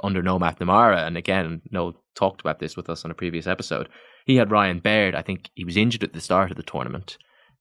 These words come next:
uh, then didn't really start. He came off the bench and was a, was a bit part player. And you look at him now and what he's doing, the impact he's bringing off the bench for the senior side, and you go, "How does a guy that athletic not dominate <laughs> at underage level?" And equally, you look at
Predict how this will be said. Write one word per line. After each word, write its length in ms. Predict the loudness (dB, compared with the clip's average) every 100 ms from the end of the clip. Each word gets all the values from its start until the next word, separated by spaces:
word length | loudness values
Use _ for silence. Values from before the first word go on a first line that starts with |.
| _
uh, 360 | -4 -2 -4 -4
then 160 | 0 2
didn't 220 | 2 0
really 180 | -2 -2
start. 680 | -4 4 6 6 2 -12 -16 _ _ _
He 80 | -4
came 200 | 0 0
off 100 | 0
the 80 | -2
bench 480 | 0 0 -2 -4 -4
and 120 | -6
was 100 | -2
a, 140 | -2 -2
was 120 | -6
a 60 |
bit 260 | 0 2 2
part 260 | 0 0 2
player. 240 | 0 2
And 100 | 0
you 100 | 2
look 140 | 2
at 80 | 2
him 240 | -2 -2 0
now 380 | 2 2 2
and 80 | 0
what 140 | -2 -2
he's 120 | 0
doing, 400 | 2 2 2 -4
the 120 | 0 0
impact 340 | 2 0 0
he's 200 | -8 -8 -12 -20 -20 _
bringing 240 | 0 2
off 120 | 0 -4
the 60 |
bench 300 | 0 0 2
for 60 | -4
the 80 | -6
senior 360 | -2 0 0 -2
side, 320 | 0 2 2
and 80 | 0
you 60 | 0
go, 200 | 0 0
"How 300 | 2 2 2
does 140 | -2
a 60 | -4
guy 240 | 0 2
that 180 | 2 0
athletic 440 | 0 0 -2 -2
not 260 | -2 -4 -2
dominate 580 | 0 0 0 -4 -8 -14 -14
<laughs> 160 | -20 -4
at 120 | 0
underage 560 | 2 2 4 2 0 2
level?" 220 | 2 4
And 120 | 4
equally, 360 | 2 2 0 2
you 100 | 4
look 220 | 2 4
at 120 | 0